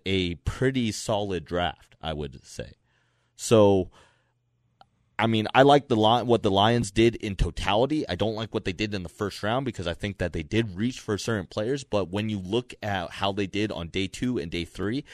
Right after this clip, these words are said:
it kind of, like, if you just rearrange <laughs> their draft picks in positional value,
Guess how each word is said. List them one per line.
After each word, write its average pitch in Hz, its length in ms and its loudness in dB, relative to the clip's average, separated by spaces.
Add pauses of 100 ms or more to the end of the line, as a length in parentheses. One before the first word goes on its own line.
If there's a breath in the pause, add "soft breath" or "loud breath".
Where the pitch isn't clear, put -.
(160 loud breath)
it 104 120 -8
kind 135 280 -2
of, 120 160 0
like, 113 180 0
if 110 140 -6
you 135 80 -6
just 160 240 2
rearrange 127 680 4
<laughs> - 60 4
their 127 120 -4
draft 113 360 -2
picks 131 260 -2
in 107 120 -2
positional 107 560 -4
value, 110 320 2